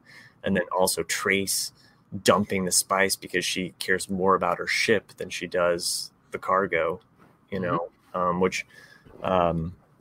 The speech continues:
Speaker 1: that was probably the more, most frustrating thing because we all know, like, "No, no, no, no, don't
Speaker 2: <laughs> Yeah, right.
Speaker 1: what are you doing?" You know, like, "This is wrong." Um, but the, the way this episode ends, of course, with, with them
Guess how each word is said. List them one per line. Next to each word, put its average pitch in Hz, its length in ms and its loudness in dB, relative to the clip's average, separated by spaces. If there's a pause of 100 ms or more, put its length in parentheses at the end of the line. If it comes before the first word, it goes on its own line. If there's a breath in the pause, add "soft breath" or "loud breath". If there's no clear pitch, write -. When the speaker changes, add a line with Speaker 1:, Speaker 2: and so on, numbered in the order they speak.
(100)
Speaker 1:
that 117 200 8
was 107 120 4
probably 92 300 6
the 92 60 2
more, 87 320 2
most 90 240 0
frustrating 87 560 2
thing 85 240 -4
because 85 320 -8
we 92 100 2
all 87 160 2
know, 90 240 0
like, 82 200 -4
"No, 330 320 0
no, 311 140 0
no, 311 140 4
no, 277 140 8
don't 247 200 6
Speaker 2:
<laughs> - 60 6
Yeah, 139 80 6
right. 123 200 4 (140)
Speaker 1:
what 269 100 6
are 277 40 10
you 277 100 10
doing?" 254 540 10
You 135 100 6
know, 165 120 6
like, 185 160 2
"This - 200 -4
is - 280 -6
wrong." 151 500 2 (960 soft breath)
Um, 107 580 6 (560)
but 123 300 8
the, 120 320 2
the 135 120 8
way 165 180 10
this 139 360 6
episode 110 440 4
ends, 90 380 2
of - 120 -18
course, - 380 -4
with, - 340 -8
with 95 220 -8
them 87 420 0